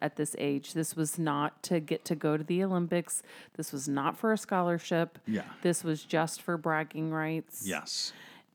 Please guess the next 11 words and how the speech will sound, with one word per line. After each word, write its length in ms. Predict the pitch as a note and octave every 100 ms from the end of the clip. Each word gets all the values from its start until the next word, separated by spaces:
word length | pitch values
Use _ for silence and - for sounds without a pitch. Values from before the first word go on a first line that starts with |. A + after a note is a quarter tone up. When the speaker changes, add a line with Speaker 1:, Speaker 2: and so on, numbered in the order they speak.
| _
Speaker 1:
And 580 | F3+ E3+ D#3+ D#3+ D#3+ - - _ -
I 80 | F3
don't 240 | F#3+ -
know 160 | F#3 F#3
that 100 | F3
I 60 |
want 180 | E3+ E3+
my 140 | D#3+
kid 240 | E3 F#3 D3+
bragging 540 | E3 D#3 D#3 D#3+ D#3 -
anyway. 480 | D3 D3 C3+ - C#3+